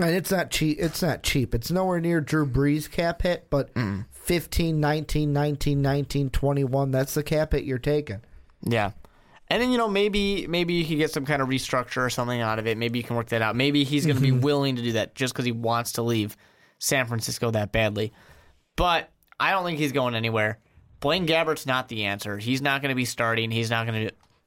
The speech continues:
Speaker 2: you know, bring you any success or anything like that. Colin Kaepernick's just gotta put it behind him and hope that he can revitalize that career.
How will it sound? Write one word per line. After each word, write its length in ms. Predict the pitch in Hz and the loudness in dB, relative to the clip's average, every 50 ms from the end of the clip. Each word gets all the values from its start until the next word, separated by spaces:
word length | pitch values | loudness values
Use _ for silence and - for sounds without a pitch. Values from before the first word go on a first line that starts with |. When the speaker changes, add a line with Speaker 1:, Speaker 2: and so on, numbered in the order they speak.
| - - | -14 -6
Speaker 2:
you 120 | 120 131 | -4 -2
know, 100 | 127 123 | 0 0
bring 320 | 117 117 113 131 131 131 127 | 0 0 0 0 0 0 0
you 100 | 123 120 | 0 2
any 140 | 117 117 117 | 2 2 0
success 540 | 110 - 113 - - - 127 117 110 - | 0 0 -2 -2 0 0 0 0 0 0
or 80 | - 104 | -2 -2
anything 300 | 107 107 104 - 110 107 | -2 -2 -4 -4 -4 -4
like 200 | 107 101 101 101 | -4 -4 -4 -2
that. 300 | - 110 107 101 95 - - _ - _ _ _ _ _ _ _ _ _ _ _ _ _ _ _ _ _ _ _ _ _ _ _ | 0 0 0 0 0 -4 -6 _ -20 _ _ _ _ _ _ _ _ _ _ _ _ _ _ _ _ _ _ _ _ _ _ _
Colin 280 | - 143 156 185 208 202 | 0 2 2 2 2 2
Kaepernick's 400 | 190 202 190 175 170 165 151 - | 2 0 0 0 0 -2 -2 -2
just 160 | - 151 - | -4 -4 0
gotta 400 | - 156 143 135 131 127 117 - - - - | 2 2 4 4 4 2 0 -2 -6 -12 -6
put 160 | - 156 160 | -2 -2 -2
it 80 | 156 | 0
behind 320 | 160 147 139 139 139 143 143 | 0 0 2 2 2 2 0
him 100 | 143 135 | 0 -2
and 80 | 123 117 | -2 -2
hope 260 | 117 123 127 123 - | -2 -2 -2 -2 0
that 140 | 131 117 113 | 0 0 0
he 160 | 110 120 117 | 0 -2 -2
can 160 | 113 127 113 113 | -2 -2 0 0
revitalize 580 | 117 113 107 113 110 110 104 104 101 104 98 | 0 2 2 0 0 2 2 2 0 0 0
that 160 | 101 98 - | -4 -4 -4
career. 380 | - - 104 98 98 90 - - | -6 -6 -6 -4 -4 -6 -6 -8